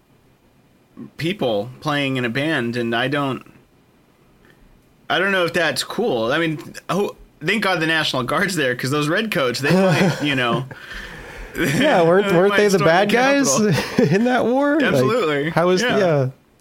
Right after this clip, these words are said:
Speaker 2: That doesn't make sense.
Speaker 1: Yeah, you know, I mean, I, I could unmute this and get to the bottom of it, but it's okay.
Speaker 2: All right.
Speaker 1: Um, I'll be sure to spend the ne-, rest of my day doing that.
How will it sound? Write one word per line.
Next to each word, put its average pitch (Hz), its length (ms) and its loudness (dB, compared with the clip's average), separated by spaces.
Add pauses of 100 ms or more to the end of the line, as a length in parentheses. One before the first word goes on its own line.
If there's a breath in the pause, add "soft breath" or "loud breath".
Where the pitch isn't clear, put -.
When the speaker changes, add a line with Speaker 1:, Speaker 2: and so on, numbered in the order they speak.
(2250)
Speaker 2:
That 160 100 -4
doesn't 180 260 -2
make 170 180 0
sense. - 520 -8 (1120)
Speaker 1:
Yeah, 175 320 -2 (160)
you 131 140 -4
know, 123 280 -4
I 139 100 -2
mean, 156 140 -2
I, 151 220 0
I 170 40 -2
could 175 120 -2
unmute 156 360 -2
this 131 260 -4
and 131 120 -4
get 131 120 -2
to 131 60 -8
the 123 80 -4
bottom 139 300 -2
of 117 140 -2
it, 104 120 -6
but 120 320 -4
it's 127 200 -6
okay. 117 380 -4 (280 loud breath)
Speaker 2:
All - 140 -4
right. 104 240 -4
Speaker 1:
Um, 110 480 -4 (420)
I'll 135 200 -2
be 143 160 -2
sure 156 200 -2
to 131 100 -4
spend 131 280 -4
the 123 60 -4
ne-, 123 220 -2
rest 127 280 -4
of 127 60 -4
my 113 120 -2
day 110 240 -2
doing 104 320 -6
that. 87 240 -6